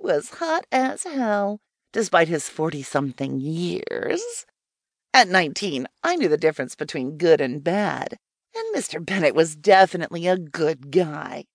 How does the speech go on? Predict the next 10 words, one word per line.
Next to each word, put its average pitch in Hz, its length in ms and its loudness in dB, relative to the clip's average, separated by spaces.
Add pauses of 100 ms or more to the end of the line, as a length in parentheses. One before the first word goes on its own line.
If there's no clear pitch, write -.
(460)
I 440 60 4
guess 330 220 4
he 277 80 -4
didn't 208 260 -4
realize 170 400 2
how 156 140 -2
naughty 143 640 2
I 202 380 -4
was, 156 540 -4
though. 151 600 -4